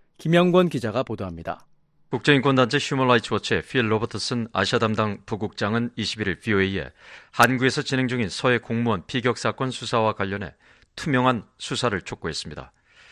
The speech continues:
Speaker 2: 한국 정부는 전 국방장관과 전 해양경찰청장에 대해 어떤 증거를 갖고 있는지 분명히 밝히고 해수부 공무원에게 실제로 무슨 일이 일어났는지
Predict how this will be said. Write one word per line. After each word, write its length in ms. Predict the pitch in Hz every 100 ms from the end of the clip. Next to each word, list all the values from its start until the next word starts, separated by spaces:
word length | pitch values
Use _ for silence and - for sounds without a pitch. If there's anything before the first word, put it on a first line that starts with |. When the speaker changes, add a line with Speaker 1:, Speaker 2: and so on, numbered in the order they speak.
| - _
Speaker 2:
한국 300 | 127 127 131
정부는 400 | 131 131 120 90 - _ _
전 260 | - 131
국방장관과 920 | 127 127 143 135 123 117 117 110 73 -
전 220 | - 113
해양경찰청장에 1200 | 92 117 127 127 117 117 - 117 - 117 110 107
대해 260 | 104 101 69 _ - -
어떤 380 | - 98 - 123
증거를 340 | 120 117 120
갖고 360 | 123 113 - 117
있는지 300 | 107 104 90
분명히 420 | - 113 110 117
밝히고 480 | 113 82 - 92 - _ - - -
해수부 360 | 123 117 - 139
공무원에게 580 | 131 123 120 117 101
실제로 360 | 76 - - 117
무슨 360 | 80 95 131 123
일이 180 | 127
일어났는지 600 | 117 110 104 98 101 78